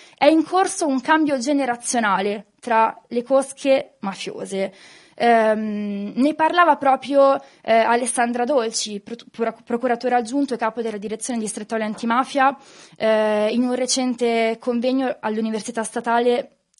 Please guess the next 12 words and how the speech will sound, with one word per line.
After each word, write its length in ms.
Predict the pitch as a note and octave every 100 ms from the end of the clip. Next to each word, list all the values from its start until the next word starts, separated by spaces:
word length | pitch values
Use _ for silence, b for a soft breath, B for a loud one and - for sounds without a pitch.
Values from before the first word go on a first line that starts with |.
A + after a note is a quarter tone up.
| -
ehm, 460 | G3+ G3 G3 F#3+ G3
organizzato 560 | G#3 A#3 A#3 A3+ A3+
da 100 | A3
Wikimafia. 800 | G#3+ G#3+ A3 F#3+ F#3 - G3+ F#3+ B B B B B B
Eh, 380 | A#3 A#3+ A#3 A#3 _ _
cosa 260 | - A4 A4
è 40 |
successo? 1040 | - C4 - F3+ F#3+ - - A#3+ A3+ A#3 -
Ehm, 960 | A#3 A3+ A3+ A3 A3+ A3 G#3+ G#3+ G3+ - _ _ _ _ - _
sostanzialmente 1040 | - D#4+ F4 F4 F#4 E4+ B3 G3+ A3+ A3+
a 160 | -
Cantù, 600 | - A#3 A#3 A#3 A3 F4+